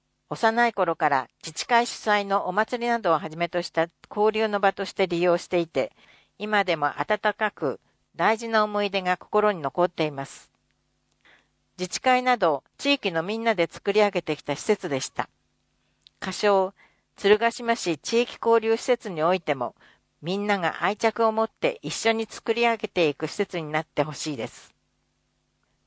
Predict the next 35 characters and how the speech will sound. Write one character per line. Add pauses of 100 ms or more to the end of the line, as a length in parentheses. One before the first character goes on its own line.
(220)
世
代
を
超
え
て
地
域
住
民
や
自
治
会
が (340)
気
軽
に
集
い、 (300)
つ
な
が
り、 (320)
交
流
し、 (340)
支 (140)
え
合
え
る
関
係
を